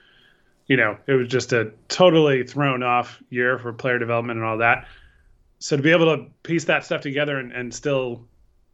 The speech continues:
work off what you, what you have and what you know, um, I think is something they deserve a lot of credit for. And, you know, it, if those guys become good players, that's, that's fine.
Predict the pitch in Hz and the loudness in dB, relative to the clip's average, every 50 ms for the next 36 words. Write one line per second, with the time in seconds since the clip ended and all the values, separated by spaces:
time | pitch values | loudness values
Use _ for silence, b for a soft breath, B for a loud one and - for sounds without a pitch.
0 | _ _ _ _ _ _ _ _ _ _ _ _ _ _ _ _ _ _ _ _ | _ _ _ _ _ _ _ _ _ _ _ _ _ _ _ _ _ _ _ _
1 | _ 156 156 143 123 120 120 139 143 143 143 143 139 135 131 135 - - 131 123 | _ -20 -20 -18 -8 -2 2 2 2 2 0 -2 -2 0 0 -2 -2 -6 -4 -4
2 | 135 127 131 127 120 117 117 117 117 - _ _ _ _ - 131 131 123 120 113 | -4 -2 -4 -6 -6 -6 -8 -10 -12 -16 _ _ _ _ -4 -4 -4 -4 -6 -4
3 | 113 120 117 120 123 123 123 139 135 120 113 117 117 113 110 104 107 110 123 139 | 0 0 2 2 2 2 0 -4 -8 -8 -6 -8 -8 -8 -10 -8 -4 -2 0 0
4 | 151 160 156 B B B B B B B B B B _ - 123 113 110 107 107 | 0 0 -4 B B B B B B B B B B _ -4 -2 -2 0 0 -2
5 | 104 104 104 107 123 - - 123 110 104 113 113 110 113 107 - 123 113 123 123 | -2 -4 -4 -6 -10 -8 -6 -4 -4 -2 -2 -2 -2 -2 0 0 0 2 2 4
6 | 131 131 131 123 113 117 131 131 131 139 135 139 143 135 139 139 - 160 160 151 | 4 4 4 2 0 0 2 4 4 4 6 4 4 2 2 0 0 0 0 0
7 | 120 - 143 131 117 107 107 - _ - 131 127 127 123 123 117 113 117 117 b | -2 -6 -6 -6 -4 -6 -8 -12 _ -10 -6 -4 -4 -4 -4 -6 -8 -12 -16 b
8 | b b b b b b b b - _ _ _ _ _ 143 160 170 143 127 131 | b b b b b b b b -20 _ _ _ _ _ 0 2 2 2 2 0
9 | 143 143 143 139 143 151 151 - - _ _ _ _ _ _ _ _ _ _ _ | -2 -4 -8 -8 -6 -6 -6 -6 -8 _ _ _ _ _ _ _ _ _ _ _
10 | _ _ _ _ _ _ _ _ _ _ _ _ _ _ _ _ _ _ _ - | _ _ _ _ _ _ _ _ _ _ _ _ _ _ _ _ _ _ _ -8
11 | _ - 143 139 - 156 156 165 156 151 160 160 160 139 151 151 139 156 160 151 | _ -4 -4 0 2 4 4 4 4 4 4 4 2 2 -2 -4 -4 -4 -4 -2
12 | 147 139 151 147 143 - 131 139 151 156 135 - - 123 117 113 - - - _ | 0 0 -2 -2 -2 -4 -2 -2 0 -2 -2 -4 -6 -6 -8 -8 -10 -16 -12 _
13 | - 117 113 113 - - - - 117 120 131 139 123 107 101 95 | -8 -6 -6 -8 -12 -16 -12 -6 -2 0 2 2 2 0 -4 -10